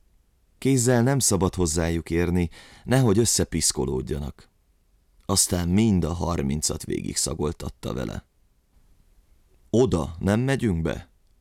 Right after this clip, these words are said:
intett Katya a hálószoba felé.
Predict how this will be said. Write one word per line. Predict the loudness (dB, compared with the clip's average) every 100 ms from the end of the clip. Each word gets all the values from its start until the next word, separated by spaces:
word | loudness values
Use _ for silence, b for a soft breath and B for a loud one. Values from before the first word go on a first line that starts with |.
| _ _ _ _ _ _
intett | -2 0 -2 -4
Katya | -4 -4 -2 -4
a | 0
hálószoba | 0 0 0 -2 -2 -2 -4
felé. | -6 -4 -4 -6